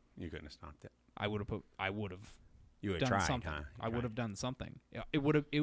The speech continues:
Speaker 2: it would be wrong of me not to.
Speaker 1: Yeah.
Speaker 2: If you marched him down the street today, it would be wrong of me not to stop the crucifixion.
Speaker 1: Hmm. To try to stop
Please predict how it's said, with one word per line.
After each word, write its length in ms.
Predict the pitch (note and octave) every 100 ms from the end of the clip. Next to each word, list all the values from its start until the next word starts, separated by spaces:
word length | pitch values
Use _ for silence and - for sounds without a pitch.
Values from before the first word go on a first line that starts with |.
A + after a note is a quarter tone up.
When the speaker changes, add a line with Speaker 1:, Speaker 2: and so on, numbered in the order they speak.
| D3+
Speaker 2:
it 60 | D#3
would 140 | D3
be 100 | C#3
wrong 320 | B2 C3+ D3
of 120 | C#3+ C3
me 120 | A#2+
not 320 | A#2 D3 -
to. 200 | - - - _ _ _ _ _ _ _ _ _
Speaker 1:
Yeah. 260 | - D#2+ D#2 - C#3
Speaker 2:
If 140 | -
you 100 | C3
marched 360 | C#3 C#3+ - C#3
him 120 | C3+
down 200 | C3+ C3
the 60 |
street 300 | A#2+ - B2+
today, 240 | - B2 C#3
it 80 | E2+
would 100 | A2+
be 80 | G2+
wrong 320 | G#2+ A2+ A#2
of 120 | G#2
me 120 | A2
not 280 | A2+ G#2 -
to 80 | -
stop 280 | - F2 -
the 60 |
crucifixion. 680 | - - - - - - -
Speaker 1:
Hmm. 80 | - - - - _ _ _
To 100 | -
try 260 | - G2 F2
to 80 | D#2
stop 260 | - -